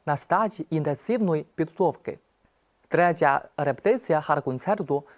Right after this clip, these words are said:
медіакорпорації Китаю з нагоди свят весни традиційного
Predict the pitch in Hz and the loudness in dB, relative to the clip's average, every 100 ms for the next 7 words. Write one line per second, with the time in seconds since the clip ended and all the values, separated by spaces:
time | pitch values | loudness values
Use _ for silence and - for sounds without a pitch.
0 | _ 151 147 151 139 135 180 220 185 180 | _ -2 0 0 0 2 2 0 -4 -4
1 | 160 127 - - - 165 156 127 123 - | -2 -2 -4 -12 0 0 0 -4 -4 -2
2 | 165 196 165 135 - 127 - _ _ - | 0 0 0 -2 -4 -10 -10 _ _ -2
3 | 151 143 139 247 226 170 151 143 | 0 0 -2 -2 0 0 0 -2